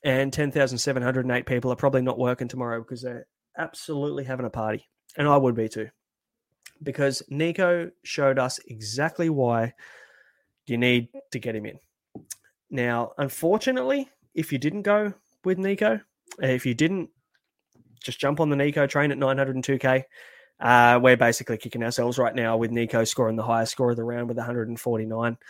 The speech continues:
and he showed us exactly <laughs> why we should have got him in. So, uh, the captain is of Nico Hines, and I know a, a,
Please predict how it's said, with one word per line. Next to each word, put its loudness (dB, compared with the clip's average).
and -2
he -2
showed 2
us -2
exactly -4
<laughs> -14
why 2
we 2
should -4
have -2
got 4
him 0
in. -2
So, -4
uh, 10
the 0
captain 4
is 2
of 0
Nico 4
Hines, 4
and 2
I 2
know 4
a, -2
a, -4